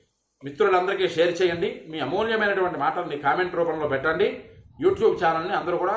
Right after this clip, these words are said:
సబ్స్క్రైబ్ చేసుకోండి. విష్ణు పురాణాన్ని మీరు వినండి, పది మంది చేత వినింపజేసి తరింపజేసే అవకాశాన్ని పొందండి. ముఖ్యంగా ఈ YouTube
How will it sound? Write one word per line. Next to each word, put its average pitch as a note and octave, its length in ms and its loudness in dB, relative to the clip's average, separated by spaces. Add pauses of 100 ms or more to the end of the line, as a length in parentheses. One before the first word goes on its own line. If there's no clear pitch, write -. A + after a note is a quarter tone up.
(140)
సబ్స్క్రైబ్ F3+ 440 -2
చేసుకోండి. C3+ 420 -2 (420)
విష్ణు C#3 220 -4
పురాణాన్ని E3 480 0
మీరు C3 200 0
వినండి, F3 320 0 (800)
పది C#3+ 160 0
మంది E3+ 200 0
చేత F#3+ 220 -2
వినింపజేసి F3 640 -2
తరింపజేసే F3 580 -2
అవకాశాన్ని C#3+ 580 -2
పొందండి. D#3+ 420 -2 (400)
ముఖ్యంగా F3+ 380 -2
ఈ D#3+ 180 0
YouTube - 260 0